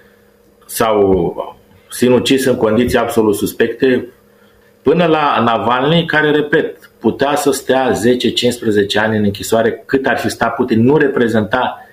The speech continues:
el în sine un pericol în momentul de față. Uitați-vă cât, uh, cât de modeste sunt și, uh, dovezile de solidaritate cu, uh, familia Navalny,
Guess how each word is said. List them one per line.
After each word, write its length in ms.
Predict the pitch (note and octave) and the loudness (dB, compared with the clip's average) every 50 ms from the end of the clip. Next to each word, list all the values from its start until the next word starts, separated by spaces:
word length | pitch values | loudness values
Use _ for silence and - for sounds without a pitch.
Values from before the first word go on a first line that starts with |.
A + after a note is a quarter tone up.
| _ _ | _ _
el 360 | A2+ A#2 C3 C3+ C3 C3 - - | 2 2 4 4 2 0 0 -2
în 120 | G2+ G2+ | -2 -2
sine 300 | - - - A#2+ A#2 A2 | 0 0 0 2 2 2
un 120 | G#2+ G2+ | 2 0
pericol 680 | F#2 - F#2+ F2+ F#2+ G2 F#2 - - E2+ E2+ F2+ - - _ _ _ _ _ _ _ _ _ _ _ - | 0 0 0 2 2 0 -2 0 0 0 0 0 -4 -10 _ _ _ _ _ _ _ _ _ _ _ -2
în 100 | F#2+ F#2+ | 0 0
momentul 400 | G2+ G2 A2 A#2+ A#2 - A#2 G2+ | 2 2 2 0 0 0 0 0
de 100 | G#2 G2 | 0 0
față. 480 | - - G2 F2 D2 - - - - _ _ _ _ _ _ - - _ | 0 0 -2 -2 -4 -6 -10 -14 -20 _ _ _ _ _ _ -20 -20 _
Uitați-vă 440 | _ B2 B2 - E3+ E3+ - E3+ E3+ | _ -4 -2 -2 -2 -2 2 0 0
cât, 400 | E3 - - - - - - - _ - - - A#2+ A#2+ A#2 A#2 A2+ | 0 2 -2 -2 -2 -6 -12 -20 _ -10 -2 0 2 4 4 4 4
uh, 100 | A2 G2 G2 - - _ _ _ _ - | 2 0 -2 -6 -12 _ _ _ _ -8
cât 160 | - - C#3+ C#3+ | -4 -2 0 0
de 80 | D3+ | 0
modeste 500 | C#3+ C#3 C3+ B2+ C3 D3+ D3+ D#3 - D3 | 0 2 0 2 2 2 0 0 0 -2
sunt 240 | C3+ - D3 C#3+ - | 0 0 0 0 0
și, 380 | - - C3+ C3+ C3 B2+ A2 G2+ | 0 2 2 4 4 4 4 2
uh, 400 | G#2+ G#2+ G#2+ G#2 G2+ G2+ G2 G2 | 2 2 4 4 2 2 0 0
dovezile 500 | F#2+ G#2 A2+ A2 B2 B2+ B2+ C3 B2 B2 | 0 0 2 4 4 2 2 2 0 0
de 120 | A2+ A#2 A2+ | 0 0 -2
solidaritate 840 | A2 - A#2 A2 G#2+ G2+ G#2 G#2 G2+ G2+ F#2+ - B2 B2 B2 A2 | 0 2 2 2 2 2 0 0 0 0 0 0 -2 0 0 -2
cu, 220 | G2 - - - G2+ F#2+ F#2 F2 E2+ E2 D#2 - - - - - - _ _ _ _ _ - _ _ _ - | -4 -4 -2 0 2 2 2 2 0 -2 -4 -6 -14 -20 -20 -20 -20 _ _ _ _ _ -20 _ _ _ -2
uh, 100 | E2+ F2 | -2 -2
familia 480 | E2+ - G#2 G#2+ A2+ C3 C3+ B2+ A#2 G#2 | 0 0 -2 0 2 2 4 4 2 2
Navalny, 720 | G2 F#2 E2+ D#2+ D#2+ D#2+ D2+ D2 C#2 C#2+ C2+ C2+ - - | 0 0 -2 0 -2 -2 -2 -2 -4 -6 -8 -8 -10 -12